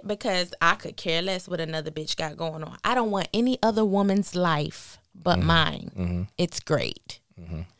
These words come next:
Speaker 1: And I feel like any woman that's doing better than you
Speaker 2: Mm-hmm.
Speaker 1: isn't trying to, you know, outwork you or, or,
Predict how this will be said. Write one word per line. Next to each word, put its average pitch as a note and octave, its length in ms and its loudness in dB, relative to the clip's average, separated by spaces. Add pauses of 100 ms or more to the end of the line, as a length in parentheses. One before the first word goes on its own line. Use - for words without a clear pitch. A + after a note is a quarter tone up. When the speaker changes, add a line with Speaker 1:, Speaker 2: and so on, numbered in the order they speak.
(360)
Speaker 1:
And F#3+ 600 6
I F3+ 100 6
feel G#3+ 220 6
like F#3+ 340 6 (380)
any D4+ 240 8
woman A3 420 4
that's F#3 240 4
doing F#3 360 2
better F3+ 280 8
than C4+ 240 4
you D4 280 -2 (140)
Speaker 2:
Mm-hmm. F#2 200 2 (400)
Speaker 1:
isn't G3 400 4
trying G3 500 4
to, F#3+ 680 0 (720)
you G#3 120 -2
know, E3 320 -2 (1300)
outwork F#3+ 480 6
you A3+ 280 2
or, D#3 340 4
or, E3 240 6